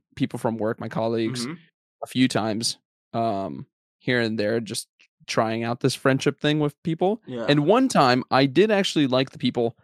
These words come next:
Speaker 1: and that it was the one and only time. And I don't think it's this reason, but because of this, it's been in my head a lot. And what it is, is that we went out drinking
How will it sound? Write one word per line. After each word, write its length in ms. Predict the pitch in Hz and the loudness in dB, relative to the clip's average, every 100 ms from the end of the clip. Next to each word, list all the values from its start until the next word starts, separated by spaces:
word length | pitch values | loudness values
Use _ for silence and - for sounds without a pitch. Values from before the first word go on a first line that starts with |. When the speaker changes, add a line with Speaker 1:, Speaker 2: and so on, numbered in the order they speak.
| _ _ _ _ | _ _ _ _
Speaker 1:
and 280 | 113 104 - | 0 0 -2
that 160 | 92 - - | -4 -4 -6
it 80 | - | -4
was 140 | 120 | -2
the 80 | 113 | -4
one 340 | 110 113 185 | -4 2 2
and 100 | 220 | 2
only 280 | - 135 143 | 0 0 -2
time. 420 | - 107 98 123 - _ _ | -2 -6 -6 -8 -12 _ _
And 440 | 123 123 117 107 - _ _ _ _ _ _ | -2 0 0 -2 -8 _ _ _ _ _ _
I 160 | 123 131 | 0 2
don't 240 | 185 208 | 2 2
think 180 | 135 135 | -2 0
it's 200 | 151 - | -2 -2
this 340 | 139 156 - | 0 0 0
reason, 580 | 120 127 135 151 180 214 - _ _ | 0 0 0 0 -2 -2 -6 _ _
but 260 | 120 113 - _ _ _ _ - | 2 2 -6 _ _ _ _ -10
because 440 | 113 - 143 160 | -10 -2 0 2
of 200 | 180 175 | 0 0
this, 320 | 190 214 - - | 0 2 0 -4
it's 240 | - 127 - | -4 -4 -2
been 240 | 120 127 | 0 0
in 80 | 123 | 0
my 120 | 117 | -2
head 160 | 123 117 | 0 0
a 40 | |
lot. 280 | 117 110 90 - - _ _ | 0 -2 -4 -10 -20 _ _
And 260 | 131 127 120 | -2 0 6
what 140 | 131 | 6
it 60 | 127 | 8
is, 320 | 208 190 147 | 6 6 2
is 180 | - 117 | -2 0
that 160 | 117 113 | 2 2
we 80 | 127 | 0
went 140 | 170 | 0
out 100 | 180 | 0
drinking 500 | 147 127 110 110 143 | 0 0 0 -4 -6